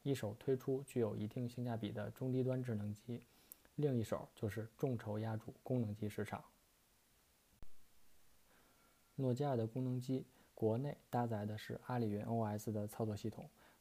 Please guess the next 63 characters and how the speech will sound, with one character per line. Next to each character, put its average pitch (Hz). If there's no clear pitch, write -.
国 113
外 139
的 117
版 101
本 104
搭 120
载 120
的 -
就 101
是 -
开 -
O 104
S。 101
诺 147
基 143
亚 151
的 120
功 139
能 139
机 143
产 123
品 -
包 120
括 117
诺 110
基 120
亚 117
幺 117
零 117
五、 -
三 120
三 120
幺 120
零 104
和 -
八 117
幺 113
幺 117
零， 113
尤 117
其 110
是 107
三 117
三 117
幺 120
零， 110
在 120
印 123
度 110
基 127
本 110
上 104
是 113
卖 107
疯 120
了。 110
疯 147
到 127
什 -
么 127
程 107
度 123
呢？ 104